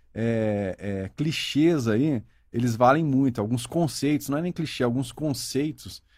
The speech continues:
que a galera compartilha valem muito quando você absorve eles realmente e você coloca em prática, né?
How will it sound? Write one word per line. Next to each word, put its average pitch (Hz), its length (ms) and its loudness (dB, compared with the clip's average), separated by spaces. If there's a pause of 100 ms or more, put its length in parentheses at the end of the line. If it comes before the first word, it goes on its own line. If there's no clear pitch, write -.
(260)
que - 120 -2
a 110 60 4
galera 117 280 2
compartilha 117 580 0
valem 127 280 2
muito 135 260 -2
quando 139 180 -2
você 131 280 -4
absorve 135 560 -2
eles 120 180 0
realmente 117 400 0
e - 20 -6
você 123 240 -8
coloca 131 380 -6
em 165 60 -8
prática, 120 480 -6 (260)
né? 117 220 -2